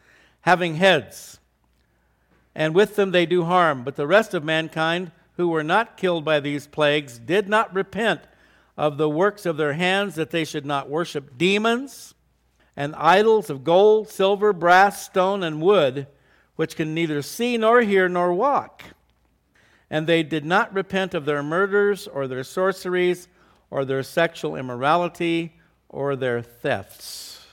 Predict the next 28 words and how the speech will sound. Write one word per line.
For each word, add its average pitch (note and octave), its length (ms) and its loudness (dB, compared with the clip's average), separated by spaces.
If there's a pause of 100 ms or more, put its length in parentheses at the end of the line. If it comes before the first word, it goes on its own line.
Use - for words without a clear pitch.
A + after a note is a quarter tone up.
Let's A#2+ 180 -12
pray. A#2+ 300 -8 (840)
Father, F3+ 400 6 (520)
as C3 180 -8
we D3 80 -8
get C#3+ 220 -6
deeper E3+ 260 -2
and D#3 80 -4
deeper E3+ 260 -4
into D3 120 -6
this C3+ 180 -8
book D3 220 -6
of C#3+ 80 -8
Revelation, D3+ 580 -2 (640)
we C#3 140 -6
just C#3 240 -10
pray D3+ 200 0
for C3 360 -6 (580)
your D#3 180 -4
continued F3+ 560 -2
insight E3+ 600 0 (180)
from C#3+ 220 -10
your C#3 100 -6
Holy F3+ 320 0
Spirit, F3 580 -2 (600)
that C#3 240 -8
you F3 100 -2
would C#3 240 -6